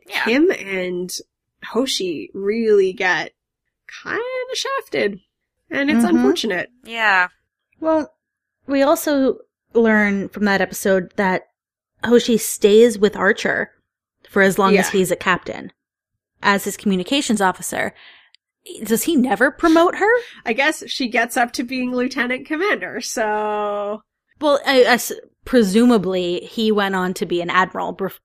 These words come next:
Speaker 3: before she left
Speaker 2: Yeah.
Speaker 3: Starfleet.
Speaker 2: Yeah,
Speaker 3: Right?
Speaker 2: maybe.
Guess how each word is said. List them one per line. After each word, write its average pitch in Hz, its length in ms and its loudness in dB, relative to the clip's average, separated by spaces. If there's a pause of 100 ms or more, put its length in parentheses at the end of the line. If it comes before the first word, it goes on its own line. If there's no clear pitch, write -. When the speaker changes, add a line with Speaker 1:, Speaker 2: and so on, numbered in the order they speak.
(100)
Speaker 3:
before 185 340 -4
she 180 220 -4
left 175 240 -2
Speaker 2:
Yeah. 196 140 -8
Speaker 3:
Starfleet. 165 440 -6 (400)
Speaker 2:
Yeah, - 160 -4
Speaker 3:
Right? 175 80 -2
Speaker 2:
maybe. - 340 -6